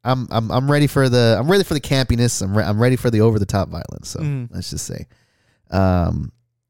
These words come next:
Speaker 1: but real quick before we leave you guys, we wanted to, uh,
Speaker 2: Real quick.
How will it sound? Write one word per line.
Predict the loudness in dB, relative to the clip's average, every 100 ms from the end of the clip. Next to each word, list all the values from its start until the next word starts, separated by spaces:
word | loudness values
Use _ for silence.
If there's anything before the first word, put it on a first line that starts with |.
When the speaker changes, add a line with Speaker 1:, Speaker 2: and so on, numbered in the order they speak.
| _ _ _ _
Speaker 1:
but | -2
real | 2 2
quick | 2 2 2 -4 _ _ _
before | -12 0 2
we | 4
leave | 2 0
you | 0
guys, | 2 2 0
we | -2
wanted | 0 0 0 -4
to, | -2 0 2
uh, | 0 -2
Speaker 2:
Real | -4 -8 -8
quick. | -10 -10 -10